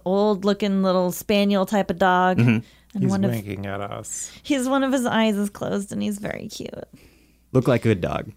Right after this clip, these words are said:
Speaker 1: Matthew, would you do the honors of blessing Barney?
Speaker 3: Barney, glory covered the heavens, and his praise filled the earth.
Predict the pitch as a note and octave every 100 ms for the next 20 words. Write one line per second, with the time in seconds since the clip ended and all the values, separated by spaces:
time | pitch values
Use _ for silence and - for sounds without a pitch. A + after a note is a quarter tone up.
0 | _ A#3 A#3+ A#3+ A#3 A3+ A#3+ A#3 A3 G3+
1 | G3 G3 F#3 F3 F#3 F#3 F3+ F3 E3+ F3
2 | E3 _ _ - A#2+ G2+ G#2 G#2+ A2+ A2+
3 | _ _ _ _ _ - G2+ A2+ A2+ A#2
4 | A#2 A#2 G#2+ A2 G#2 G2+ F#2+ G2 G2 -
5 | - G2+ G2 - - G2+ G2 G2 - -
6 | - G#2 G#2 F#2+ F2+ - _ G#2+ F#2 F2
7 | D#2+